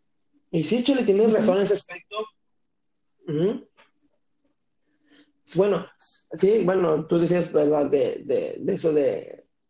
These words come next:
Speaker 1: de ver video y todo eso, exacto, eh, yo lo veo como lo siguiente. Mira, lo voy a tom-, voy a tomar mi tema personal. Yo estuve yendo al gimnasio en el dos mil diecinueve, ah, bajé de peso y sí, vaya, sí cumplí mi objetivo.
Speaker 2: Ujú.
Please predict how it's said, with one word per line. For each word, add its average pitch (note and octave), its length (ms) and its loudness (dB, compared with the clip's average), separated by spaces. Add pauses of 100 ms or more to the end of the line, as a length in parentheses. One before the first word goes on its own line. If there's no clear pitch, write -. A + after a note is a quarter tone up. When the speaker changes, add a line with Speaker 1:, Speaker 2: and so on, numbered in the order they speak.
(400)
Speaker 1:
de E3+ 240 2
ver E3+ 180 4
video F#3 200 6
y - 40 -2
todo F#3 160 2
eso, F#3+ 140 2
exacto, F3+ 520 0
eh, D#3 120 2
yo E3 100 2
lo F#3 120 2
veo F#3 240 2
como F3+ 180 2
lo D3+ 120 2
siguiente. D3+ 580 0 (420)
Mira, D#3+ 180 2
lo D3+ 80 2
voy D#3 120 4
a D#3+ 60 -4
tom-, E3+ 180 0
voy D#3 100 4
a D#3+ 100 0
tomar D3+ 300 0
mi D3+ 140 0
tema D3+ 240 0
personal. D3+ 520 -2 (220)
Yo D#3+ 300 2
estuve D#3 280 0
yendo D#3 160 2
al D3 60 -2
gimnasio D#3 520 0
en D#3+ 60 2
el D3 120 2
dos C#3+ 140 -2
mil D#3 420 0
diecinueve, D#3 800 0
ah, A#2+ 340 -2
bajé - 280 0
de D#3+ 120 2
peso E3 520 0
y C3+ 220 -2
sí, B3 480 -4
vaya, G3 300 0
sí F3+ 100 -8
cumplí F#3 280 2
mi G3 80 4
objetivo. F#3 560 -2
Speaker 2:
Ujú. F#3+ 360 -2